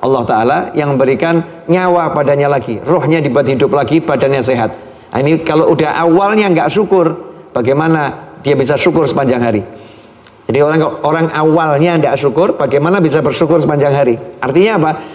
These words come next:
Kalau awalnya nggak disyukuri, maka selanjutnya nggak akan dapat nikmat. Ya, karena, "La in syakartum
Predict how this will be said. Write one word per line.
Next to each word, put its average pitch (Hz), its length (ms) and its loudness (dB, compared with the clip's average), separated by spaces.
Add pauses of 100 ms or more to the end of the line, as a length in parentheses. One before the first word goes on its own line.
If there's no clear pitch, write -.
Kalau 151 240 -2
awalnya 180 680 2
nggak 139 260 -2
disyukuri, 139 800 0
maka 139 340 0
selanjutnya 143 480 0
nggak 127 240 0
akan 139 140 0
dapat 120 240 0
nikmat. 117 280 -2 (1700)
Ya, 110 300 -6
karena, 160 400 -4 (640)
"La 143 100 -2
in 151 140 2
syakartum 165 640 0